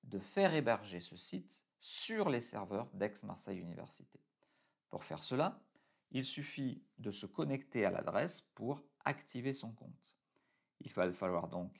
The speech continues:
taper dans un navigateur accueil point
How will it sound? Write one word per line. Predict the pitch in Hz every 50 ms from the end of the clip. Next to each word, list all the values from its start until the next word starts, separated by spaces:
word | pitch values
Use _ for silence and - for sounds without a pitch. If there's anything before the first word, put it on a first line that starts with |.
| _ -
taper | 117 101 - - - 90 135 147
dans | 180 151 95 98 98 92 90
un | 87
navigateur | 87 98 127 135 123 - 95 95 - - - 82 101 139 143 - - _ _ -
accueil | 143 147 151 - - 98 87 87 123 147 175 170 - - _ _ _ _ _ _ _ _ _ _ _ _ _ _ _ _ _ _ _ _ _ _ _ _ _ _ _ _ _ _
point | - - 120 117 113 110 - -